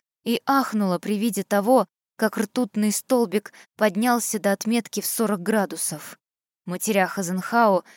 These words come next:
который не догадался даже о таблеточке жаропонижающего, напоила Власту лекарством, сменила простыни и мокрую футболку, а после всю ночь бдительно караулила на стульчике возле кровати. Эрик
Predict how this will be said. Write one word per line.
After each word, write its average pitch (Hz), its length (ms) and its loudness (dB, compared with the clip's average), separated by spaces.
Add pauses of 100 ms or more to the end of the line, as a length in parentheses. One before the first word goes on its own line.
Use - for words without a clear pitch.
(120)
который 196 360 0
не 190 140 0
догадался 196 600 2
даже 185 280 0
о 185 60 -2
таблеточке 208 680 0
жаропонижающего, 190 1200 -2 (400)
напоила 240 560 2
Власту 233 420 0
лекарством, 180 720 -4 (300)
сменила 220 480 0
простыни 208 600 0
и 208 40 -2
мокрую 208 400 -2
футболку, 190 760 0 (400)
а 214 80 -4
после 262 380 2
всю 202 240 -4
ночь 240 340 -2 (280)
бдительно 226 600 0
караулила 196 640 2
на 180 140 -2
стульчике 208 600 -4
возле 170 340 -4
кровати. 165 720 -6 (840)
Эрик 185 400 0